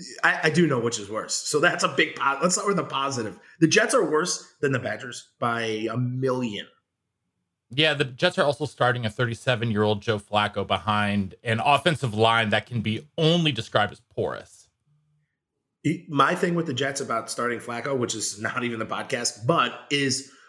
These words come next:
Speaker 1: we're trying to not get killed by too much. That dude is not winning game. He actually didn't play so bad, so I can't really be that mad at him. But, like, the Jets,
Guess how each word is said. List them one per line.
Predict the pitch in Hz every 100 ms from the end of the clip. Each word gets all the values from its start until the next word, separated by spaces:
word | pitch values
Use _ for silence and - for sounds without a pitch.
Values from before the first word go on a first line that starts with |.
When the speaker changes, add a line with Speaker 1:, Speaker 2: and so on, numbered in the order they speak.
| _
Speaker 1:
we're | 139 143
trying | 143 156 156 190 185
to | 135
not | 127 123 127 113
get | 127 120 -
killed | - 120 104 107 - _ _ _ _ -
by | 113
too | 107 127 113
much. | 101 - - - _ _ _ _ _ -
That | 151
dude | 185 233
is |
not | 220 190 151
winning | 185 160
game. | 147 -
He | - 277
actually | 330 339
didn't | 302 240
play | 170 196
so | - 123
bad, | 110 113 143 233 - - - -
so | - 160
I |
can't | - 185
really | 196 277
be | 226 165 131 - - -
that | 170 165 -
mad | 156 -
at | 185 202
him. | 180 262 - - _ -
But, | 175
like, | 170 - - - _ _ _ _ _ _ _ - -
the | 160
Jets, | 190 220 - - -